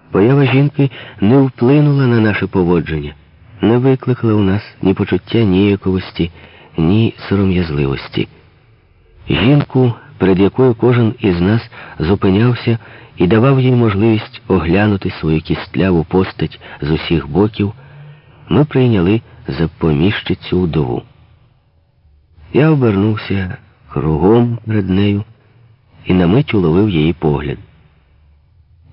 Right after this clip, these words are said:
Ні, вона дивиться на мене з презирством.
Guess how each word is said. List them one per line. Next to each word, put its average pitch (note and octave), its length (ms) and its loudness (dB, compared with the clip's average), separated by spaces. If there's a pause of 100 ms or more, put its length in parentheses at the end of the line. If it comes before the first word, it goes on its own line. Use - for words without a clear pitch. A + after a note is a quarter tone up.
(120)
Ні, G3 260 0 (1040)
вона F#2+ 260 2
дивиться B2 340 2
на A2+ 100 2
мене A2 200 2
з - 80 -12
презирством. E2 760 -4